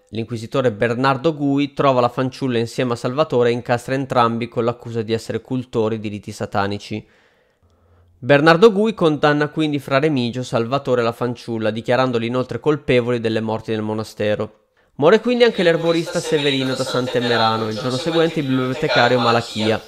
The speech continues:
Guglielmo comincia a capire. Berengario ha letto il libro e, tormentato dal veleno, si è recato in erboristeria per cercare delle erbe lenitive per fare il bagno, nascondendo il libro in erboristeria per poi morire altrove.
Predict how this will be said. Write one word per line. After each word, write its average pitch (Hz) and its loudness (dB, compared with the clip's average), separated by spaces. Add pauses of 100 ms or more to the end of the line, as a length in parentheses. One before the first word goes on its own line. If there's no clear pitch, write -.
(500)
Guglielmo 202 2
comincia 160 -4
a 139 -6
capire. 123 -4 (100)
Berengario 139 2
ha 175 2
letto 147 -2
il 127 -2
libro 107 -4
e, 110 -6
tormentato 113 -2
dal 120 2
veleno, 175 0
si - -6
è 120 4
recato 131 0
in 117 -2
erboristeria 139 0
per - -6
cercare 131 0
delle 120 0
erbe 127 2
lenitive 120 -4
per - -8
fare 113 -4
il 110 -4
bagno, 107 2
nascondendo 120 -2
il 117 -2
libro 113 -2
in 113 -2
erboristeria 123 0
per 139 -4
poi - 2
morire 139 2
altrove. 101 0